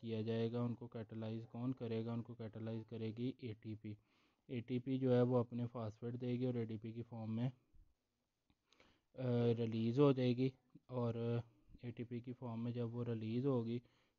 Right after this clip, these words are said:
तो हमारे पास तीन molecule जो हैं वो दोबारा बन चुके होंगे किसके, ribulose बिसफॉस्फेट के, जो कि दोबारा अगली,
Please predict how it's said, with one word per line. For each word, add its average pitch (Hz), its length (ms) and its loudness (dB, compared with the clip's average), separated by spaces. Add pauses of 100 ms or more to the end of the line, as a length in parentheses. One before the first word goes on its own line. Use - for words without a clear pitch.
तो 120 140 0
हमारे 117 320 4
पास 120 380 -4
तीन 117 220 -2
molecule 113 580 0
जो 117 140 -6
हैं 113 140 -2
वो 113 160 -4
दोबारा 113 440 -4
बन 113 240 -6
चुके 110 240 -12
होंगे 113 340 -4
किसके, 120 480 -8 (460)
ribulose 113 600 0
बिसफॉस्फेट 110 800 -6
के, 123 200 -4
जो 120 140 0
कि 120 140 -6
दोबारा 113 580 0
अगली, 113 500 -2